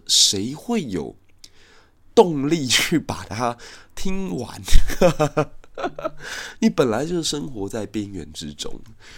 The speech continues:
然后我就突然间想起了以前看过的一部电影，叫做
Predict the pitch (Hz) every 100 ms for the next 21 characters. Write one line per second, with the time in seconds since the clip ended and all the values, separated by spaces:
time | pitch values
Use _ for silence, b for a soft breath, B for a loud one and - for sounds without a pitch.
0 | B B 147 190 190 90 113 117 - 117
1 | 117 120 123 131 127 87 95 - 76 71
2 | 78 90 82 80 107 95 87 80 78 98
3 | 101 90 78 73 82 80 80 78